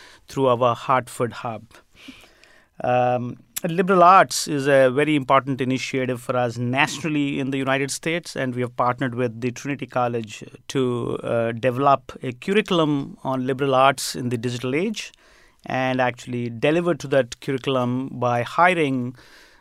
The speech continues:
uh, nationally liberal arts graduates and training them in conjunction with the Trinity College.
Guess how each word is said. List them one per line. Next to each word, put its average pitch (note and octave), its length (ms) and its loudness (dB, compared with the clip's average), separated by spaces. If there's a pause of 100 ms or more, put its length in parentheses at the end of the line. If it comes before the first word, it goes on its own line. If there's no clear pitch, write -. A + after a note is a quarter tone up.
(140)
uh, B2+ 280 -2 (260)
nationally C#3 720 0
liberal C3 320 -4
arts D3 220 2
graduates A#2 600 -4
and B2 320 -6
training C#3+ 400 -4
them B2+ 180 -2
in B2 100 -4
conjunction A#2+ 800 -4
with A#2 140 -8
the A#2 80 -8
Trinity A2+ 280 -10
College. G#2 480 -12